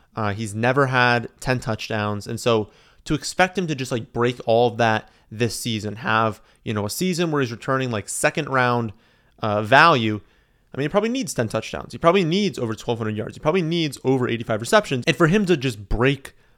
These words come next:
all of that for the first time this season, you're just asking for a lot. Can it happen? Absolutely.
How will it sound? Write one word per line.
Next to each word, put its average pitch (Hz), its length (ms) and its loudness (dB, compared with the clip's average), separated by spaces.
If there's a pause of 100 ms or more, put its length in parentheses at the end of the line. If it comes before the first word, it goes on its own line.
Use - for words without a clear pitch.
(160)
all 165 260 6
of 104 100 -2
that 104 300 -2
for - 80 -6
the 107 80 -4
first - 420 -2
time 117 500 0
this 110 280 -2
season, 151 360 -4 (220)
you're 185 140 0
just - 320 -4
asking 147 580 -2
for 127 280 -2
a 123 40 4
lot. 113 320 -6
Can 202 140 2
it 185 80 0
happen? 214 380 0 (420)
Absolutely. 151 1040 0